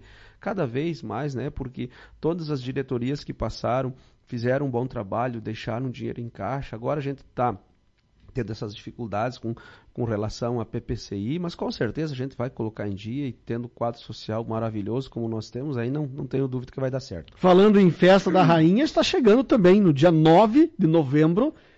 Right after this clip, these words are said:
Speaker 2: é o tradicional Baile da Rainha. Como é que estão os preparativos para esse evento, Lindomar?
Speaker 1: Olha, Rudy, estamos com, se não me engano, <clears throat> desculpa, me passaram que tem doze mesas só sobrando ontem.
Speaker 2: Olha, tá
Speaker 1: Estela,
Speaker 2: concorrido
Speaker 1: nossa,
Speaker 2: então o baile.
Speaker 1: nossa secretária me disse ontem que tem apenas doze mesas para venda. Isso é,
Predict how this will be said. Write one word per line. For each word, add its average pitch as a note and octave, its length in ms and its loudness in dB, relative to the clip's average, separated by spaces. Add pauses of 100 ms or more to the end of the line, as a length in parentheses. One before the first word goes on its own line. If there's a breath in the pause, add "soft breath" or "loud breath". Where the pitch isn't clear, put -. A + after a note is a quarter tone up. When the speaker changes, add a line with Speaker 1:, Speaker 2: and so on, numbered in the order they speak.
Speaker 2:
é D#3 80 -2
o C#3+ 40 0
tradicional D#3 560 2
Baile E3+ 360 4
da G3 80 6
Rainha. D#3+ 320 6
Como D3 160 0
é D#3 80 4
que - 60 -8
estão F3 360 4 (240 soft breath)
os - 60 -20
preparativos D#3+ 640 4
para D#3+ 140 2
esse D#3+ 160 2
evento, D#3 300 2
Lindomar? A#2+ 320 -2
Speaker 1:
Olha, D3+ 240 2
Rudy, A2 240 -4
estamos D3+ 840 -2 (200)
com, C#3 340 2 (200)
se - 200 -6
não C#3 140 2
me C3 100 0
engano, D3 400 0 (160)
<clears throat> B3+ 460 -2
desculpa, - 480 -8
me B2 100 -2
passaram B2+ 440 -2
que - 60 -16
tem C3 200 -2
doze D3 300 0
mesas A#2 340 -4
só G#2 140 -6
sobrando G#2+ 480 -6
ontem. G#2+ 200 -4
Speaker 2:
Olha, C#3+ 360 -4
tá G4+ 60 -2
Speaker 1:
Estela, A#2 260 0
Speaker 2:
concorrido G#3 560 4
Speaker 1:
nossa, F#3+ 60 6
Speaker 2:
então F#3 180 4
o F#3+ 40 4
baile. C3 200 2
Speaker 1:
nossa A#2 180 -2
secretária A#2 720 -4
me A#2 140 -2
disse A2+ 340 -8
ontem A2+ 300 -6
que A2 160 -10
tem G#2 280 -8
apenas G#2+ 420 -6
doze G#2+ 280 -6
mesas G#2 460 -6
para F#2+ 240 -8
venda. F#2+ 420 -8
Isso G#2+ 480 -8
é, G2+ 280 -4